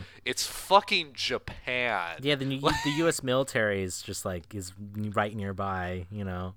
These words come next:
Speaker 1: It's, yeah, we still have military bases in Japan. It's, uh, anyway.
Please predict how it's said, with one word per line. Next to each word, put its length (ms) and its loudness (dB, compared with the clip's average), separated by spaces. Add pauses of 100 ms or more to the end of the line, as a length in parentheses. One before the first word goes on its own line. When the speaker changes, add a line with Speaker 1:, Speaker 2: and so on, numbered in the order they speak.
Speaker 1:
It's, 320 0 (300)
yeah, 180 4
we 160 -4
still 420 -4
have 300 -2 (220)
military 580 -4
bases 500 -8
in 160 -16
Japan. 500 -10 (400)
It's, 640 -14 (420)
uh, 120 -4 (100)
anyway. 500 -6